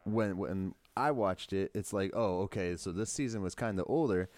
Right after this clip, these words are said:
'cause they freaking run into Obama in one of the seasons,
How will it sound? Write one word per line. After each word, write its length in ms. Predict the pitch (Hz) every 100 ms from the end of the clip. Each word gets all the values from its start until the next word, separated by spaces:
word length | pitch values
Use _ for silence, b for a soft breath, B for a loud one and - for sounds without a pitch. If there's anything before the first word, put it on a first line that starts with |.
| B B
'cause 140 | - 135
they 80 |
freaking 300 | 151 165 147 120
run 140 | 127
into 220 | 117 135
Obama 540 | 101 85 95 104 95 87
in 100 | 87
one 160 | 90
of 80 | 90
the 80 | 87
seasons, 560 | - 98 85 80 82